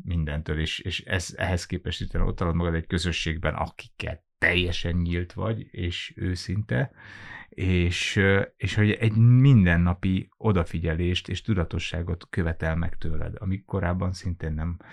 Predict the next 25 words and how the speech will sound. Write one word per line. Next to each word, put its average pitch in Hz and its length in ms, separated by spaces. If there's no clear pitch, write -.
a, - 140
a, 90 340
a 104 60
függőknek 87 680
a, 87 200
az 90 140
erős-, 85 320
nem 95 200
volt 90 200
az 87 100
erősségük. 85 680
Tehát, 98 200
hogy 107 140
ez, 104 140
ez 113 200
még 113 200
egy, 110 260
hogy 107 180
egy 104 140
józan 117 320
embertől 90 460
is - 320
olyan 92 380
gyökeres 92 480
életmódváltást 85 1300